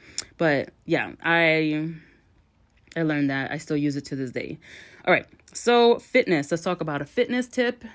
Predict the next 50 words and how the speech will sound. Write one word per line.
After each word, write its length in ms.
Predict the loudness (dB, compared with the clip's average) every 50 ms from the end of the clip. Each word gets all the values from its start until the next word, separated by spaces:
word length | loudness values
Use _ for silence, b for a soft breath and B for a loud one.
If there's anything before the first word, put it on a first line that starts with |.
| B B B B B B B B B _ _ _ _ _ _ _ _ _ _ -16 -10 -4
This 200 | -2 -2 -2 -2
is 120 | -2 -2
what 100 | 0 2
I 140 | 2 2 0
do. 240 | -2 -4 -6 -8 -10
So 240 | -8 -6 -4 -4
again, 420 | -2 -2 0 0 0 2 0 0 -4 B B B B B B B B -8
my 80 | -8 -4
favorite 320 | 0 2 2 4 2 2
thing 200 | 0 0 0 0
about 540 | 0 0 0 0 0 0 0 -2 -4 -4 -4
life 400 | -4 -2 -2 -2 -4 -6 -10 -12 _
is 540 | -6 -4 -4 -4 -4 -6 -8 -10 -14 -18 -20 -20 _ _ _ _ _ _
don't 200 | -4 -4 -4 -2
do 120 | -2 -2
what 120 | -2 -2 -2
I 100 | -2 -2
do. 260 | -2 -2 -2 -2 -4
Like, 380 | -6 -6 -6 -6 -8 -8 -8 -12
it's 220 | -14 -12 -8 -6
your 120 | -4 -2
life, 400 | -2 -2 -2 -2 -4 -6 -10 -12 -6
but 300 | -2 -2 -2 -2 -2 _
this 140 | -8 -8 -8
is 80 | -8
just 160 | -10 -6 -4
what 80 | -2 -2
I 100 | -2 -2
do, 300 | -2 -2 -4 -4 -4 -6
and 220 | -4 -4 -2 -2 -2
I 60 | -4
hope 300 | -4 -4 -4 -4 -4 -6 _ _ _ _ _ -8
by 100 | -6 -4
me 160 | -2 -2 -2
just 240 | -4 -6 -8 -8 -6
talking 320 | -6 -6 -4 -4 -4 -4
about 220 | -4 -4 -6 -8
stuff, 240 | -6 -8 -8 -8 -6
you 100 | -8 -8
find 220 | -8 -6 -8 -8 -8
it 140 | -10 -10
helpful. 500 | -10 -8 -8 -8 -6 -4 -4 -2 -2 -4 -8 B B B B B B B B B B B
So 140 | -4 -2 0
this 160 | 0 0 0
is 60 | -2
what 120 | -2 -2 -2
I 120 | -2 0
do. 340 | 0 0 0 0 0 -2 -4
I 200 | -4 -4 -2 -2
have, 520 | -2 -2 -2 -2 -2 -4 -4 -4 -6 -6